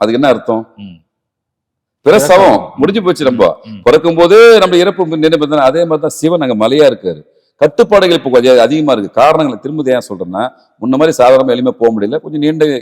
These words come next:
Speaker 1: எனக்கு மக்கள் கூட்டம் அதிகமா வருது, அதுல கொஞ்சம், கொஞ்சம் நிதானமா தான் போய் ஆகணும். முடியலன்றது வருத்தப்படாதீங்க. நீங்க சித்திர தரிசால ஒண்ணுதான், அதான் சொல்றேனே, அடியாருக்கு செய்யும் சேவை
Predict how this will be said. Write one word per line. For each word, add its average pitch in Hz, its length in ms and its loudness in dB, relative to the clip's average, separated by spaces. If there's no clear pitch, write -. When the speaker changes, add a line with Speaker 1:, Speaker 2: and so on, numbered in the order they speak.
Speaker 1:
எனக்கு 131 180 -10
மக்கள் 120 320 -8
கூட்டம் 113 240 -4
அதிகமா 113 320 -6
வருது, 98 200 -8
அதுல 120 140 -14
கொஞ்சம், 117 300 -8
கொஞ்சம் 98 240 -12
நிதானமா 107 380 0
தான் 120 140 -4
போய் 101 220 0
ஆகணும். 82 240 -10
முடியலன்றது 226 600 2
வருத்தப்படாதீங்க. 113 640 0
நீங்க 110 240 -4
சித்திர 143 320 -2
தரிசால 127 360 2
ஒண்ணுதான், 110 240 -2
அதான் 135 200 0
சொல்றேனே, 104 280 -4
அடியாருக்கு 156 560 4
செய்யும் 123 300 -6
சேவை 117 260 -2